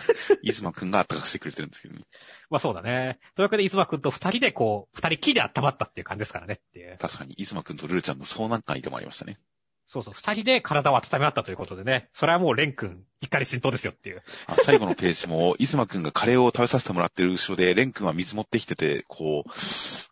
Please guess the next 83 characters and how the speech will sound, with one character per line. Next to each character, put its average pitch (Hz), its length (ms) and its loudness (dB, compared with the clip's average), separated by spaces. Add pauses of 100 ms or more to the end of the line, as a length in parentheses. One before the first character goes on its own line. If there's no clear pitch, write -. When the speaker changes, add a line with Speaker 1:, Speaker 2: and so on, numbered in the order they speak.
(140)
Speaker 1:
険 123 160 4
し - 120 2
い - 40 2
顔 - 80 -2
し - 60 -6
て - 80 -6
ま - 40 -16
す - 60 -14
か - 60 -6
ら 50 60 -10
ね。 - 120 -14 (560)
Speaker 2:
そ - 220 0
う - 20 2
だ 98 80 0
ね。 135 220 2 (260)
Speaker 1:
ル 95 140 0
ル 87 60 0
ち - 80 -4
ゃ 73 40 -2
ん 71 60 -10
と 78 80 0
イ 78 40 2
ズ 80 100 -4
マ 73 60 0
く 76 100 -12
ん - 20 -12
が 69 100 -8
並 80 160 2
ん 82 40 -2
で 82 60 -2
食 - 100 -6
っ - 40 -10
て 76 100 -6
る 73 60 -8
の 71 60 -8
に 69 60 -10
対 73 160 -6
し - 60 -10
て、 73 100 -8
後 78 180 -6
ろ 80 60 -8
で 78 220 -2
レ 95 120 0
ン 90 60 -6
君 82 160 -12
が 69 80 -10
険 98 220 -2
し - 100 0
い 101 40 0
顔 76 120 -4
し - 80 -6
て - 60 -6
る 71 100 -10
ん - 40 -20
で、 - 240 -16 (580)
い - 40 -12
や 65 180 -8
ー、 65 60 -10
こ 90 120 -8
れ 82 60 0
は 76 40 0
な 78 100 -2
か - 100 -4
な 73 80 -2
か、 71 360 -2 (920)
か - 160 -4
わ 90 60 2
い 82 40 -2
そ - 140 -8
う 76 40 -6
な 69 80 -12
構 76 140 -8
図 - 80 -8
が 76 80 -2
出 73 80 -6
来 - 40 -10
上 82 100 0
が 73 40 -4
っ - 40 -14
て - 80 -14
ま 71 60 -14
す - 80 -14
よ。 71 100 -16